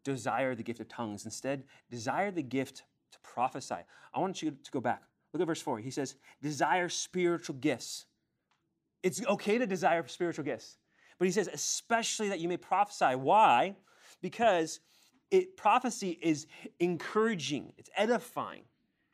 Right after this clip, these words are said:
It's exhorting and comforting. That means it builds up believers. It encourages people's faith. It says,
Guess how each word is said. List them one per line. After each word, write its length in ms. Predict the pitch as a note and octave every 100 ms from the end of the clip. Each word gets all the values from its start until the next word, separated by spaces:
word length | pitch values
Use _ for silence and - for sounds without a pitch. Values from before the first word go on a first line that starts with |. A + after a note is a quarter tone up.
| _
It's 140 | D3+
exhorting 640 | F3 B2 - F#3 A3 A#3 F#3+
and 100 | F3
comforting. 580 | - F#3 F3+ C#3 A#2 D#2 _ -
That 120 | D#3
means 280 | G#3+ A#3+ -
it 340 | - - D#3 B2
builds 380 | E3+ F3+ F#3+ F#3+
up 160 | C3
believers. 500 | C3+ C#3 C#3+ B2+ A#2
It 100 | C#3+
encourages 720 | E3 D#3+ - - G3+ G3 E3 -
people's 320 | F#3 D#3 D3
faith. 420 | - D3+ C3 G2+ _ _ _ _ _ -
It 100 | E3+
says, 300 | E3+ A3 F3+